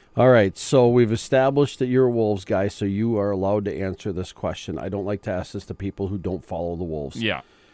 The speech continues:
Speaker 1: Does, does the Rudy Gobert thing give you any reason for hope in the future? No matter what happens this year, I'm kinda writing off the end of this year. Does it, he's got three years left on the deal.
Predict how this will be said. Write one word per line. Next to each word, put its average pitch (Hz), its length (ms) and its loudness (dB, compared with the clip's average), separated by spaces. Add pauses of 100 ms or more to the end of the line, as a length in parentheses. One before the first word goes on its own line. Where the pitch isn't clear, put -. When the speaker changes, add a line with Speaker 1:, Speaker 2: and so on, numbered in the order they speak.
(840)
Speaker 1:
Does, 117 300 0 (880)
does 135 260 2
the 123 100 4
Rudy 139 380 6
Gobert 107 540 2
thing 104 200 0
give 95 200 -2
you 104 180 0
any 110 260 2
reason 98 400 -2
for 95 180 -6
hope 90 320 -4
in 90 100 -2
the 87 80 -4
future? 71 640 -6
No 110 100 2
matter 123 260 6
what 143 180 4
happens 101 400 0
this 90 240 -4
year, 92 160 2
I'm 104 200 0
kinda 104 240 0
writing 92 360 0
off 87 180 -4
the 95 80 -4
end 87 120 -2
of 82 60 -4
this 90 180 -6
year. 98 80 -2
Does 95 220 -2
it, 110 100 -4
he's 107 200 -6
got 101 180 0
three 131 260 0
years 120 220 0
left 95 260 -6
on 98 120 0
the 95 60 0
deal. 80 380 -4